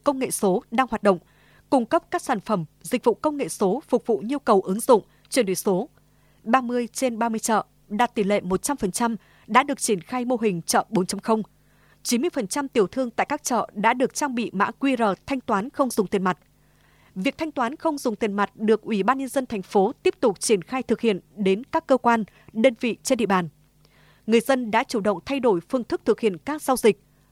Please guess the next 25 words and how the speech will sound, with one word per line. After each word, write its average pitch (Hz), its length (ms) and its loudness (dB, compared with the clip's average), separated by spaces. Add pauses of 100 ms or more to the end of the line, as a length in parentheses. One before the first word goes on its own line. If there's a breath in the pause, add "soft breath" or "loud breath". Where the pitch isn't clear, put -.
(200 soft breath)
thuế, 240 380 2
điện 247 280 -2
nước, 311 200 -2 (160)
học - 260 0
phí, 233 360 -2
viện 233 200 0
phí 214 320 -2 (240 soft breath)
và 220 260 0
chi 302 200 -4
trả 240 240 -6
các 330 220 -6
chương 269 140 -6
trình 208 300 -4
an 220 120 0
sinh 214 220 -2
xã 277 120 -4
hội, 254 240 2 (460 soft breath)
từ 254 180 4
thanh 294 200 -6
toán 226 220 -4
trực - 240 2
tiếp 320 220 -2
bằng 220 140 -2
tiền 208 200 -2
mặt 196 160 -2